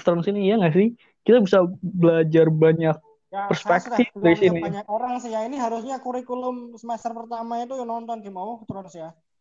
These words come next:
Speaker 1: Mm-mm.
Speaker 2: Ya, ada mata kuliah sendiri lah. <clears throat>
Speaker 1: Tapi saya pernah denger-dengar, tapi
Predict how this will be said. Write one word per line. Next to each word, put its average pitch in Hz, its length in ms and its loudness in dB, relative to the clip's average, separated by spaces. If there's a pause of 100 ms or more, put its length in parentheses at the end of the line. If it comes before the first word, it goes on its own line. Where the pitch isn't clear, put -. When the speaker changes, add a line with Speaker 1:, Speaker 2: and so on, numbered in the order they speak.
(240)
Speaker 1:
Mm-mm. 165 400 2
Speaker 2:
Ya, 185 100 2 (460)
ada 185 240 -10
mata 180 240 -8
kuliah 190 240 -10
sendiri 196 320 -12
lah. 208 160 -10 (720)
<clears throat> 254 1600 -10
Speaker 1:
Tapi 240 400 4
saya 233 240 4
pernah 233 260 4
denger-dengar, 160 840 6
tapi 165 480 4